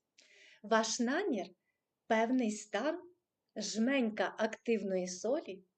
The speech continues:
жива вода і все. І все починає змінюватися навколо вас. Гроші перестають витікати крізь пальці. Будинок починає дихати легко, простір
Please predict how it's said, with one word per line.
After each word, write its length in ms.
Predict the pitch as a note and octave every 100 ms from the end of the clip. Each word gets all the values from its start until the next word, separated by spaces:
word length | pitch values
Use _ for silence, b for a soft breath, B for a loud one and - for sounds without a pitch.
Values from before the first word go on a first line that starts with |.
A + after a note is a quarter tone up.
| _ _ _
жива 480 | G#3+ G3 G#3 G3+ F#3+
вода 460 | F#3 F3+ F#3+ A#3+ B3+ - _
і 100 | G#3+
все. 460 | G3+ - - E3+ E3 - _ _ _ _ _ b b -
І 140 | C4
все 400 | - - D4 D4+
починає 760 | D4 G#3+ - B3 A3+ C4 B3+ A#3
змінюватися 1080 | G3 G3+ G3+ C4 C#4 A#3 G#3+ F#3 - F#3 F3+ G#3
навколо 600 | G3 F#3+ - G3+ G3 F#3+
вас. 420 | F3 F3 - _ _ B B B G3
Гроші 400 | A3+ E4 F#4 A3+
перестають 800 | G#3 G#3 - G#3 G#3 C4 C4 -
витікати 800 | A3+ G#3+ A3 G#3 G#3 G#3 A3+ A3+
крізь 560 | G3 - G3 G3+ G#3 - _ -
пальці. 580 | F3+ F3 F3+ - F#3 - _ _ B B -
Будинок 580 | G#3+ A3+ A3+ B3+ A#3 -
починає 640 | G#3 - G3+ G3+ G#3 G#3
дихати 520 | G3+ G3 G3 G#3 G3
легко, 500 | G3 F#3+ F#3 - - - B B
простір 560 | B3+ A#3+ C#4 - F#3